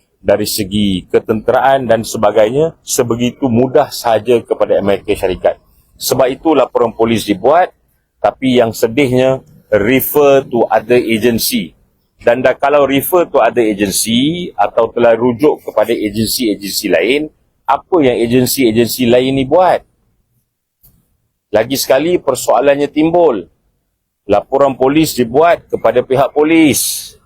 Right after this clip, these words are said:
Jawapan diberi oleh Ketua Polis Negara atau daripada P D R M refer to other agency. Ketua Polis Negara menjawab kepada Menteri Dalam Negeri.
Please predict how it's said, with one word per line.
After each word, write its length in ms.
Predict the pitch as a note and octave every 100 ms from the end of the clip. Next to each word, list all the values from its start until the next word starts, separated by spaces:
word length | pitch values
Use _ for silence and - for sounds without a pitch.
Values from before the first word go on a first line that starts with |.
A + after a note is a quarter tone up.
| _ _ _ -
Jawapan 640 | G#2+ A2+ B2 - D#3+ D3+
diberi 560 | C3+ A#2+ B2+ E3+ F3+ F#3 _
oleh 320 | G#2+ A#2 C3+ C3
Ketua 320 | B2 C3+ B2+
Polis 320 | B2 B2+ A2
Negara 480 | A2+ A#2 B2 D#3+ D3+
atau 240 | A2+ B2
daripada 240 | A#2+ A2+ A#2
P 160 | A#2+
D 80 | A#2
R 320 | A#2 A#2+ D3+
M 80 | C#3
refer 320 | A#2 A#2 C#3
to 160 | - G#2+
other 160 | A2
agency. 720 | B2 E3+ C3 B2+ E3 D#3+ G#2 - _ _ _ _ _ - - -
Ketua 400 | - A#2+ E3+ E3
Polis 240 | C3+ A#2+ G#2
Negara 480 | G2+ G2 A2 D3+ D#3+
menjawab 560 | A#2 A#2 A2 C3 G#2+
kepada 560 | - A2+ A2 C#3+ F#3+ - _
Menteri 400 | - G#2 G#2+ B2+
Dalam 160 | B2 C3 C#3
Negeri. 480 | C3+ D#3+ D#3+ B2